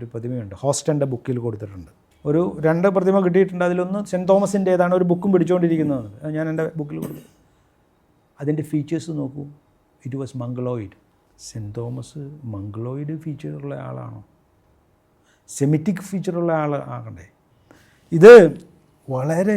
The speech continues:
സീരിയസ് ആയിട്ട് പഠിക്കേണ്ട ഒരു വിഷയമാണ്. ആർക്കിയോളജിയും മാനുസ്ക്രിപ്റ്റ്സും ജനറ്റിക്സും,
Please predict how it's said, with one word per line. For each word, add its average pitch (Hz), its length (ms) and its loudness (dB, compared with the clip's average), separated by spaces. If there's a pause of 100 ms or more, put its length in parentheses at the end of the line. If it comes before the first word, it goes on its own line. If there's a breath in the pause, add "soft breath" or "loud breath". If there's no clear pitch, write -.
(140)
സീരിയസ് 160 440 0
ആയിട്ട് 156 240 -8
പഠിക്കേണ്ട 127 400 -8
ഒരു 110 140 -12
വിഷയമാണ്. - 360 -18 (2250 soft breath)
ആർക്കിയോളജിയും 196 920 6 (160)
മാനുസ്ക്രിപ്റ്റ്സും 170 880 0 (440)
ജനറ്റിക്സും, 156 760 -2